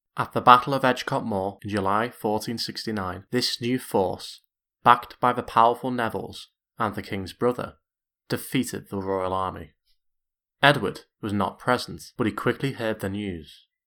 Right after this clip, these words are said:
What he did next is a credit to his growing political expediency. With poise, he handed himself in to Warwick and his brother Clarence. Warwick,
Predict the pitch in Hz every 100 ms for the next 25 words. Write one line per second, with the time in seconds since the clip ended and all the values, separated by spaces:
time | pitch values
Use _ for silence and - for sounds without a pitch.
0 | _ _ 110 131 165 170 143 110 - -
1 | 117 104 - - 117 135 - 135 120 113
2 | 110 110 127 - 123 110 - - 90 -
3 | - 110 104 101 85 - - 92 _ _
4 | _ _ _ _ _ _ _ _ _ _
5 | _ _ _ 104 - - 120 123 143 147
6 | - _ _ _ - 85 113 113 131 135
7 | 139 - 107 104 101 82 - - 110 101
8 | 95 101 107 - 107 107 - 110 92 -
9 | 104 92 80 - - _ _ _ _ _
10 | 110 110 127 92